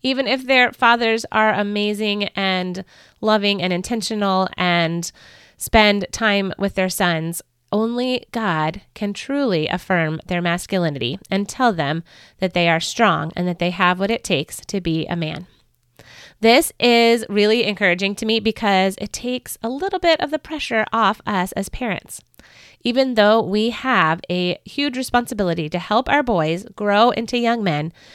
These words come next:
they will still have an empty space in their hearts and lives that can only be filled by God.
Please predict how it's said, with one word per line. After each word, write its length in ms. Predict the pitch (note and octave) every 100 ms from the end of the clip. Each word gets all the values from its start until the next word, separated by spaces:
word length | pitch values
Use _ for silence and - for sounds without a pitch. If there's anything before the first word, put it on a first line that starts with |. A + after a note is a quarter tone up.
| - _
they 280 | B3+ B3+ C4+
will 160 | C4+ C#4
still 520 | - - E4 F3 F3+
have 200 | - G3
an 120 | G#3+
empty 460 | A3+ A#3+ - E4 D#4+
space 480 | - - G3+ G3+ -
in 140 | F#3+
their 120 | G#3+
hearts 380 | F#3+ E3 - -
and 160 | F3 A3+
lives 320 | G#3 D#3 F#3
that 160 | G3+ -
can 160 | B3+ -
only 600 | C4 D#4+ D4 F#3+ E3 G#3+ -
be 140 | B3
filled 480 | A#3+ - C#3+ C#3 - -
by 180 | G#3 G#3+
God. 440 | B3+ C4 - -